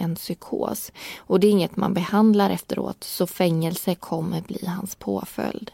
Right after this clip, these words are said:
Däremot så kommer man ta hänsyn till hans situation och psykisk ohälsa vid tidpunkten. Men innan vi driver iväg för långt så vill jag att vi också pratar om försök till mord. Det här är ju en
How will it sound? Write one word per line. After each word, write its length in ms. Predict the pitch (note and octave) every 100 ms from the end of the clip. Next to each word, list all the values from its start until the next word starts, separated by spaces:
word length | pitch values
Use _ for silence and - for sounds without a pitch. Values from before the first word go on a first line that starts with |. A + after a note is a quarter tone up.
| - - - -
Däremot 580 | - F#3+ F#3+ G3 F3 -
så 120 | -
kommer 240 | F3 E3 D#3+
man 140 | F#3
ta 120 | F3
hänsyn 760 | F3 G3+ G3+ E3+ E3+ - A3 G3+
till 240 | G3 G3+
hans 140 | F#3 -
situation 640 | F#3 - F3 - - G3+
och 180 | - -
psykisk 560 | - D#3+ D#3+ - -
ohälsa 460 | - - - - -
vid 140 | - -
tidpunkten. 800 | - A3 - - F#3 - G#3 G3+ - - - - - F3+
Men 300 | F3+ F3+ -
innan 340 | A3 G3+ G3+ G3
vi 80 |
driver 320 | G3 G3 E3+ E3+
iväg 320 | E3 D#3 F3
för 180 | - E3+
långt 720 | F#3 G#3+ G3+ A3+ A#3+ - -
så 460 | - - F3+ E3+ -
vill 280 | G3+ E3 E3
jag 140 | - -
att 240 | - - -
vi 280 | D#3+ - - -
också 300 | F3 - E3
pratar 360 | E3 D#3 -
om 200 | D#3+ - - -
försök 640 | - E3 - - - - -
till 220 | F#3 E3+
mord. 500 | E3 G#3 A3 - F#3+ - - - -
Det 100 | F#3
här 420 | F#3 F3+ F#3 -
är 80 | F3
ju 120 | E3
en 240 | E3 D#3+